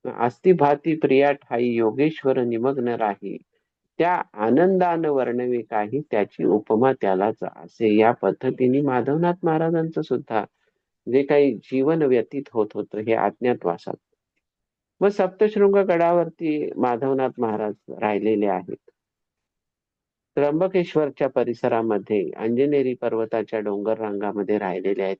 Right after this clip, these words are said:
त्यावेळचा त्यांचा आहार काय होता? तर कडुलिंबाची पानं आणि पाणी ह्या एकाच आहारावरती ते राहिलेले आहेत. म्हणजे त्या शरीराला किती शुद्ध करण्याची प्रक्रिया चालू होती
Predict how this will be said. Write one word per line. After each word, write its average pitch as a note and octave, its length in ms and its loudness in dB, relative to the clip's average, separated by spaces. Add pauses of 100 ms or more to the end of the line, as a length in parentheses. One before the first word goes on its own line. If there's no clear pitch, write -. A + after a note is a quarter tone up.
त्यावेळचा C#3+ 480 0
त्यांचा C3+ 440 0 (100)
आहार C#3+ 360 -2
काय C#3+ 300 -2
होता? G#2 360 -8 (600)
तर D3+ 80 2
कडुलिंबाची C#3 920 0
पानं G2 440 -4 (360)
आणि G2+ 460 4 (140)
पाणी F#2 300 2 (120)
ह्या G#2+ 340 -2 (120)
एकाच C#3+ 600 -2 (240)
आहारावरती G#2 800 0
ते F#2 200 -2
राहिलेले D2 480 -4
आहेत. - 240 -12 (760)
म्हणजे F#3 260 8
त्या G#3+ 260 6
शरीराला D#3+ 600 6 (800)
किती G#3 360 4
शुद्ध F#3+ 480 4
करण्याची D3 640 2
प्रक्रिया C3+ 580 2
चालू A#2 400 -2
होती G#2+ 300 -4